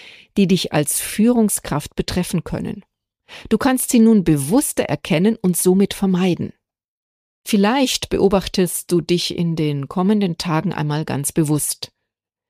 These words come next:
Wie reagierst du unter Druck? Wirst du kontrollierender oder ziehst du dich eher zurück?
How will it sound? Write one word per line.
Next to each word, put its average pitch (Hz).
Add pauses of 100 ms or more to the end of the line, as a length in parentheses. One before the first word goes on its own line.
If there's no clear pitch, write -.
(120)
Wie 214
reagierst 190
du 156
unter -
Druck? - (1300)
Wirst 170
du 131
kontrollierender 147 (580)
oder 247
ziehst -
du 214
dich 180
eher 180
zurück? -